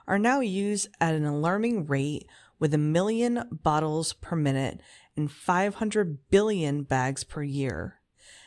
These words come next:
Since nineteen fifty, the world has created six point three trillion kilograms of plastic waste, of which ninety-one percent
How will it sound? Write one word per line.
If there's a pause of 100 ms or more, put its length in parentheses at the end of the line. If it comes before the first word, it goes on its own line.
Since
nineteen
fifty, (340)
the
world
has
created
six
point
three
trillion (380)
kilograms
of
plastic
waste, (420)
of
which
ninety-one
percent